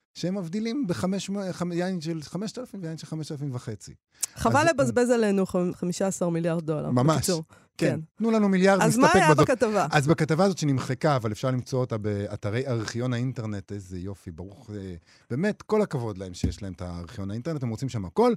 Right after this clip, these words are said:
Speaker 1: אפשר לקרוא שמחבר הכתבה, אדם פישר, אומר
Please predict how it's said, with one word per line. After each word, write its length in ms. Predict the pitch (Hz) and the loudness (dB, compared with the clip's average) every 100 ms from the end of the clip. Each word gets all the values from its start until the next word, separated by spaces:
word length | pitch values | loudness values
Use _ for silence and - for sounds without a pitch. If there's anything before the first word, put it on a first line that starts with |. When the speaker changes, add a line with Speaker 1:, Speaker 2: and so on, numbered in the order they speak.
| - - - 123 | -2 -20 -14 -6
Speaker 1:
אפשר 200 | 156 214 | 0 0
לקרוא 340 | 202 160 175 | 0 0 2
שמחבר 600 | 170 139 131 127 117 185 | 2 -2 -2 -4 0 2
הכתבה, 520 | 220 147 127 104 127 143 | 2 -2 -6 -4 -4 -4
אדם 320 | 139 147 156 | -4 -4 -4
פישר, 500 | 131 - 262 - 170 | -6 -6 -6 -2 -2
אומר 420 | 147 113 127 208 | -2 0 2 2